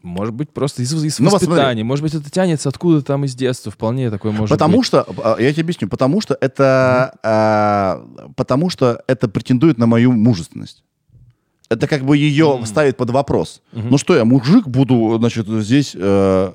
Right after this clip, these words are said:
Speaker 2: в-, значит, э, попу показывать, оттопыривать и так далее, да? Это как бы не, э, э, ставит под сомнение меня как мужчину.
Speaker 1: Мгм.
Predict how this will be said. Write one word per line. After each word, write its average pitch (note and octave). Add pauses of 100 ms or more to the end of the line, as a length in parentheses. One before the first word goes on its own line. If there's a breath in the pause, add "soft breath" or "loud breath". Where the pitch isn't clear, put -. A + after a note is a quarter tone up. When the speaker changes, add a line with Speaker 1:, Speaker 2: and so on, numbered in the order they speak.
Speaker 2:
в-, F#2+
значит, F#2
э, F#2+ (1040 soft breath)
попу D3+
показывать, A2
оттопыривать G#2+
и A2
так G#2+
далее, D#2
да? C3
Это B2
как B2+
бы A#2+
не, A#2
э, F#2 (540 soft breath)
э, - (460)
ставит B2
под -
сомнение C#3+
меня A2+
как F#2
мужчину. F#2+ (240)
Speaker 1:
Мгм. G#2